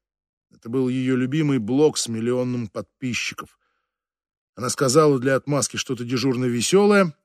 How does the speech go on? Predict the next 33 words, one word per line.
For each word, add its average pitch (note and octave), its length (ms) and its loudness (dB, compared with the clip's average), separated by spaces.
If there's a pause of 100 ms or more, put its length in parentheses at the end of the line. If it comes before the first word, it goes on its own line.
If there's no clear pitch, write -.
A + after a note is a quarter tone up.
(400)
и F2+ 60 -14
ушла C#3+ 340 -2
гулять B2 340 -2
с - 60 -10
подругами. G#2 640 -8 (600)
А A2+ 100 -4
Коля A#3 300 4
из F#3+ 140 4
вежливости E3 640 2
час F3+ 400 2
пялился C#3+ 560 0
в - 40 -12
телевизор G#2+ 580 -6
Никитиных E3 600 0 (920)
и G3 120 4
тосковал B2 720 0
по A#2 280 -6
Анор. G2 600 -10 (580)
Так D#3 160 -4
вот, D3 280 0 (520)
у C#3+ 60 -2
Марфуши F#3+ 440 2
тоже D#3 360 0
все D3 240 -2
было F#3+ 360 4 (380)
не D3 180 -4
то E3+ 120 0
чтобы D3 300 -2 (200)
полненькое, C#3 840 2 (100)
а B2+ 100 -8
так, D3+ 340 0
э, A2+ 140 -6 (380)
крепкое, D#3+ 520 0